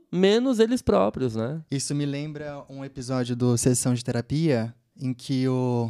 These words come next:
Speaker 2: o protagonista ali, o personagem do Celton Mello,
Speaker 1: Uhum.
Speaker 2: ele busca a análise pessoal com o personagem que é interpretado pelo Rodrigo Santoro, e quando ele vai, é, contatar o, o personagem do Rodrigo,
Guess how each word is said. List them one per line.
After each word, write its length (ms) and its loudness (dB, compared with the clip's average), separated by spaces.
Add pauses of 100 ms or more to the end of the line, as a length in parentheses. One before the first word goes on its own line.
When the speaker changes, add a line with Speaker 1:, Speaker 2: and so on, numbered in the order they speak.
Speaker 2:
o 80 -6
protagonista 800 -2
ali, 240 -4
o 160 -2 (100)
personagem 760 -4
do 120 -6
Celton 420 -6
Mello, 440 -4 (180)
Speaker 1:
Uhum. 300 -6
Speaker 2:
ele 180 -2
busca 460 0
a 380 0
análise 340 0
pessoal 560 -2
com 600 0
o 100 -6
personagem 640 -2
que 180 -6
é 400 0 (560)
interpretado 640 -2
pelo 280 0
Rodrigo 400 0
Santoro, 580 2 (640)
e 100 2
quando 400 4
ele 180 4
vai, 540 2
é, 540 2
contatar 720 0
o, 640 2
o 60 -8
personagem 500 0
do 60 -4
Rodrigo, 600 2